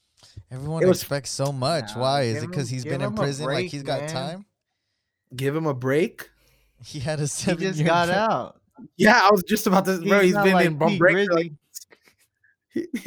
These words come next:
Speaker 2: <laughs> Nah, bro.
Speaker 1: <laughs>
Speaker 2: He's been on break for a minute. I know he has, like, a, a long list of things.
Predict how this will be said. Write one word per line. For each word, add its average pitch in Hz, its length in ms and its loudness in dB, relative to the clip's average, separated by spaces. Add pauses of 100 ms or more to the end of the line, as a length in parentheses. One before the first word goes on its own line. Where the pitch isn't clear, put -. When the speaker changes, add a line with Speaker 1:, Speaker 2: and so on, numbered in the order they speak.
(140)
Speaker 2:
<laughs> - 40 -20
Nah, 131 240 0
bro. 135 200 0
Speaker 1:
<laughs> 131 340 -2
Speaker 2:
He's 247 160 2
been 226 160 6
on 202 120 8 (100)
break 175 200 4
for 151 140 0
a 127 60 0
minute. 127 420 -4 (260)
I 170 160 6
know 165 240 6
he 156 120 4
has, 135 220 4
like, 127 140 -2
a, 127 60 0
a 123 240 -2
long 123 280 -2
list 120 200 -8
of 117 80 -16
things. 113 360 -14